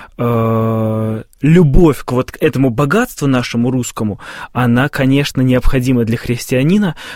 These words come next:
Просто важно помнить, что у других стран, особенно если речь идет о странах с-, таки, православной культуры, тоже есть свое такое духовное богатство,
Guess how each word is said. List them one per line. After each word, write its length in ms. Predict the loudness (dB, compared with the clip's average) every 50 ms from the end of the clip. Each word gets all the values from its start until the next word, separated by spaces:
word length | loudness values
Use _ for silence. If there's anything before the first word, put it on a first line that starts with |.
| -6 -2
Просто 320 | 0 0 2 2 0 0
важно 300 | 0 0 0 0 -2 -2
помнить, 420 | 0 0 0 2 2 2 0 -2
что 380 | -4 -6 -4 0 0 0 0 0 0
у 220 | 0 2 2 2
других 540 | 2 0 0 0 0 0 0 -2 -2 -2 -2
стран, 400 | -4 -4 -2 -2 0 0 0 0
особенно 460 | -2 -4 -2 -2 -2 0 0 0 0
если 260 | 0 0 -2 -2 -2
речь 280 | 0 0 0 0 0 -2
идет 340 | -4 -2 0 -2 -2 -2 -6 -10 -6
о 300 | -2 0 0 0 0 -2 -4 -10 -16 -14 -12
странах 580 | -10 -8 -4 -2 0 2 2 2 2 0 -2 -6
с-, 140 | -10 -14 -16 -16 -16 -14
таки, 300 | -14 -12 -14 -14 -16 -18 -18 -20 -20 -20 _ _ -20 -18 -18 -10 -4
православной 540 | -2 0 0 0 2 2 2 2 2 2 0
культуры, 500 | -2 -4 -4 0 0 0 0 0 -2 -6 -8 -14 -18 -18 -16 -4
тоже 300 | 0 2 4 4 4 4
есть 240 | 4 2 2 0 0
свое 340 | -2 0 0 2 2 2 2
такое 340 | 0 -2 -4 -2 -2 -2 0
духовное 480 | 0 0 0 2 2 2 4 2 2
богатство, 640 | 2 0 0 0 2 0 0 -2 -4 -4 -2 -2 -2